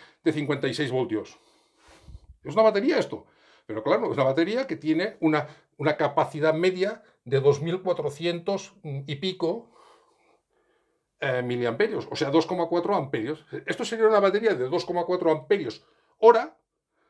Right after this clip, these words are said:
de capacidad y de cincuenta y seis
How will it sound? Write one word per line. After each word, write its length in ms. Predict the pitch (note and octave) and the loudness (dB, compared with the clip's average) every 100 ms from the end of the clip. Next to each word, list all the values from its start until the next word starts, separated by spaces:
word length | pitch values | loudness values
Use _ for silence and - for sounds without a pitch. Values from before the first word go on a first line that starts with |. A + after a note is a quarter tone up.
| _ _ | _ _
de 100 | D#3+ | -2
capacidad 600 | D#3+ C#3+ D#3+ F#3+ A#3+ C#4 - _ _ _ _ _ | 0 -2 -4 0 0 -2 -12 _ _ _ _ _
y 240 | G3+ C4 - | -10 -8 -10
de 420 | F#3 G#3+ D4+ - _ | 2 2 2 -6 _
cincuenta 500 | F#3 E3 E3 D#3 D#3+ | -10 -2 -2 4 2
y 100 | C#3+ | 2
seis 580 | - G3 A#3 A#3+ - | 4 4 4 -2 -12